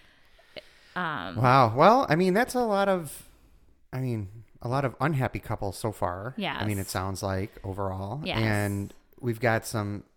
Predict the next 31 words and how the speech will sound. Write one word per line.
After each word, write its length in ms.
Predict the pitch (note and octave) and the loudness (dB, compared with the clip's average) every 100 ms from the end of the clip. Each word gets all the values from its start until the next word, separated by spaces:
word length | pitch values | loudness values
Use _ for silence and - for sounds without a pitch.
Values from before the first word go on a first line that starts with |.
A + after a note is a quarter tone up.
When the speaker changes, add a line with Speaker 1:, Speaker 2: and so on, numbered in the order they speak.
| _ | _
Speaker 2:
political 760 | - A#2+ B2 D#3 - B2 A2+ A2+ | -6 -2 -2 -2 -2 0 2 0
stuff 400 | - - A2 G#2 | -4 -4 -2 -2
in 100 | A2 | -2
there 180 | G#2 G2+ | -2 -2
too, 280 | F#2+ G#3 B2 | -2 -2 0
right? 260 | G2+ A2 A#2 | 0 0 -2
Like 160 | G#2+ - | -6 -6
the 40 | |
Speaker 1:
Yeah. 60 | - | -8
Speaker 2:
craziness 720 | - G3 D#3 A#2+ A2+ G#2+ - | -2 2 2 0 -2 -4 -6
with 80 | - | -8
Syria. 920 | - D#3 D3 C#3 C3 B2+ B2+ B2 A#2+ | -6 -4 -2 -2 0 0 0 -2 -4
Speaker 1:
Yeah. 400 | G3+ E3+ D#3 - | -6 -8 -6 -6
Speaker 2:
And, 640 | A2 G#2+ G#2 G2+ G2 F#2+ - | -2 0 0 -2 -4 -6 -10
you 120 | A2 | -8
know, 100 | G#2 | -6
somebody 300 | G2 A2 A2 | -4 -4 -2
Speaker 1:
I 20 | |
s- 40 | G#2+ | -2
Speaker 2:
that, 320 | G#2 G2+ G2 _ - | 0 0 -4 _ -12
be, 140 | A2+ - _ | -12 -12 _
you 140 | - A2 | -12 -8
know, 100 | G2+ | -8
converts 360 | - G2+ G2+ | -8 -8 -8
to 120 | - - | -8 -8
Islam 540 | C#3 C3+ B2+ A#2 A2 | -4 -4 -2 -2 -2
and, 160 | G2 F#2+ - _ _ _ _ - | -6 -8 -14 _ _ _ _ -8
and 120 | A2 | -2
then 120 | G#2+ | -2
trying 260 | G2+ A#2 | -2 -2
to, 100 | G#2+ | -2